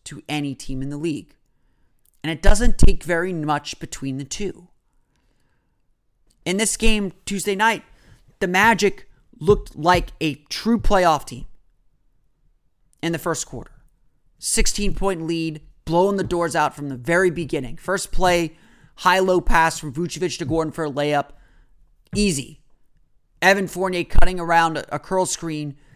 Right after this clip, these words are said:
No one picking him up. Easy layup. They were taking care of business. It was easy. It was fun. The bench was animated. Everyone was celebrating. But then they stopped doing that.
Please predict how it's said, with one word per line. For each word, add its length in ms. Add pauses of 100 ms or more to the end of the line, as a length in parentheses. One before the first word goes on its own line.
(320)
No 200
one 240
picking 340
him 200
up. 380 (140)
Easy 340
layup. 340 (1600)
They 100
were 100
taking 460
care 140
of 100
business. 380
It 80
was 320
easy. 420
It 160
was 180
fun. 520
The 80
bench 340
was 220
animated. 600 (460)
Everyone 480
was 120
celebrating. 640 (1700)
But 160
then 160
they 80
stopped 340
doing 280
that. 280